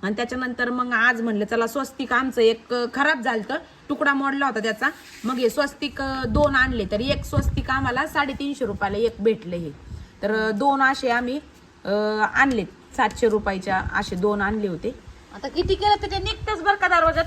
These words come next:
Speaker 2: पण ही अशी एखादी आपण ट्यूब ठेवली ना, तर परत चिटकाव-, चिटकावता यायचं, म्हणजे थोडंसं निघलं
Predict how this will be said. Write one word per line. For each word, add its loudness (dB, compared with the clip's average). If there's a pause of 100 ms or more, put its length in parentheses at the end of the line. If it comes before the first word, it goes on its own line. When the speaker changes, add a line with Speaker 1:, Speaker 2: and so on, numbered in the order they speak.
Speaker 2:
पण -2
ही -2
अशी 0
एखादी 2
आपण 0
ट्यूब -2
ठेवली -4
ना, -2
तर -6
परत 4
चिटकाव-, -4
चिटकावता -4
यायचं, -2
म्हणजे -6
थोडंसं -6
निघलं -2